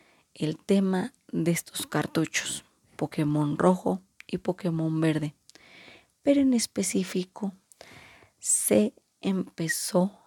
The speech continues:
a notar ciertos detalles de obsesión con este juego.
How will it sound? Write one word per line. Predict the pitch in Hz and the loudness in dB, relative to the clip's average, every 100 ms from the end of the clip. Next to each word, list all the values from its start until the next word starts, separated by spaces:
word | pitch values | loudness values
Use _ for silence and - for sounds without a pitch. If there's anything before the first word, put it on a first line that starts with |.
| _ _ _ | _ _ _
a | - 202 226 233 | -10 -6 -6 -6
notar | 175 160 - 170 180 202 - - - _ | -8 -8 -8 -8 -8 -12 -20 -20 -20 _
ciertos | - - - - 233 240 233 240 226 - | -12 -10 -8 2 6 6 4 -4 -4 -4
detalles | 185 185 185 175 165 180 175 | -6 -4 -4 -4 -4 -6 -4
de | 170 | -2
obsesión | 151 - - 180 - 175 185 196 _ _ - - _ _ _ _ _ | -4 -6 -8 -6 -4 0 0 -2 _ _ -20 -20 _ _ _ _ _
con | - 185 185 185 - _ _ | 0 4 4 4 -2 _ _
este | 165 170 - - 175 | -6 -6 -8 -8 -8
juego. | - 165 156 - 156 | -4 -4 -4 -6 -12